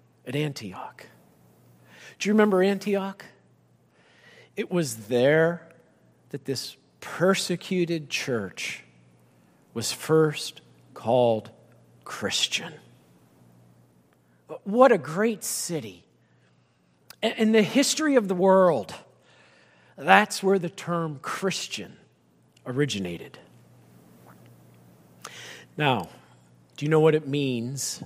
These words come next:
to be a Christian? Of course, it means to be a Presbyterian. We know that. <clears throat> A follower of Christ. Christus.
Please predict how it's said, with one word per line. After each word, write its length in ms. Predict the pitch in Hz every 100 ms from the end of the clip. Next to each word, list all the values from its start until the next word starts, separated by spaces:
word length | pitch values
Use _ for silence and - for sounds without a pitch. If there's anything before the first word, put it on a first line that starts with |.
| - _ _ _ _ -
to 120 | 147
be 180 | 139 143
a 60 |
Christian? 680 | 143 - 226 - - 202 - - _ _ _ _ _ _ _ _ _ _ _ _ _ _ _ _ _ _ _ _
Of 80 | -
course, 240 | 220 220
it 60 | 202
means 300 | 202 180 -
to 60 |
be 140 | 160 180
a 60 |
Presbyterian. 800 | 147 160 - - - 190 165 90 - _ _
We 120 | -
know 160 | 160 165
that. 360 | 135 92 - - _ - - - - _ _ - -
<clears throat> 80 | - - - - - - _ _ - - _ _ _ - _ _ _ _ _ _
A 120 | 151 131
follower 1000 | - - - 208 190 131 95 95 113 - _ _ _ _ _ _ _ -
of 100 | -
Christ. 680 | 120 87 - - - - - - - _ _ _ _ _ _ - _ _ _ _ _ _ - - -
Christus. 800 | - 170 - 202 - - - -